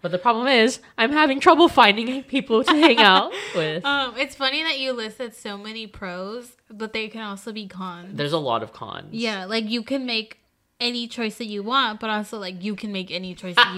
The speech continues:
Speaker 2: want, and you can mess up your
Speaker 1: <laughs> You
Speaker 2: own
Speaker 1: can
Speaker 2: life
Speaker 1: fuck
Speaker 2: like
Speaker 1: up,
Speaker 2: that.
Speaker 1: fuck around and find out.
Speaker 2: Yeah.
Speaker 1: Not fuck up and find out, but fuck around and
Speaker 2: Fuck
Speaker 1: find
Speaker 2: it, you,
Speaker 1: out.
Speaker 2: yeah, you can, and then you find out, and you're like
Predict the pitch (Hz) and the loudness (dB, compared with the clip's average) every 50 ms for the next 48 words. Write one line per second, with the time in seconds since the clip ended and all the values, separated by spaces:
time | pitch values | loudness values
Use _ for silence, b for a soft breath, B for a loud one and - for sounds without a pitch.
0 | 254 226 247 269 254 233 190 202 208 214 208 - 226 202 180 190 196 185 185 180 | 4 4 6 4 4 2 0 -4 -6 -6 -6 -4 -4 -4 -4 -2 -2 -4 -4 -4
1 | - 202 190 190 - 185 175 170 175 175 196 220 202 208 254 302 302 - - 170 | -4 -6 -8 -6 -6 0 2 4 4 4 2 -2 0 2 2 0 0 0 0 -2
2 | 156 151 - 151 - 196 190 - b b b b - - 160 156 175 165 156 147 | -2 -2 -4 -8 -8 -10 -14 -18 b b b b -4 -2 -2 0 2 2 2 2
3 | 139 135 220 233 254 285 302 277 226 190 190 185 - 175 143 135 131 - 127 127 | 0 -2 0 2 2 4 4 4 4 4 4 4 2 0 -2 0 -2 -4 -4 -4
4 | - 110 107 107 101 101 - - - 117 127 - - - - 170 156 151 139 123 | -6 -6 -6 -6 -8 -10 -10 -10 -6 -4 -4 -4 -6 -8 -10 -10 -8 -8 -8 -10
5 | 104 101 98 - - 311 302 - 240 240 233 254 262 254 - 302 311 285 247 233 | -10 -12 -14 -6 -2 -2 0 0 -2 -4 -6 -6 -8 -4 -2 0 2 2 2 0
6 | 226 233 240 226 - 311 302 254 214 202 190 202 208 214 214 214 214 208 196 190 | -4 -8 -8 -6 -2 0 0 0 0 -2 -4 -6 -6 -6 -6 -6 -8 -8 -10 -12
7 | 202 _ _ _ _ _ - 233 214 208 202 220 254 262 240 208 185 196 202 202 | -14 _ _ _ _ _ -2 0 0 0 0 -2 0 0 0 0 -2 -4 -6 -8
8 | 202 190 180 180 - - | -6 -6 -8 -8 -10 -12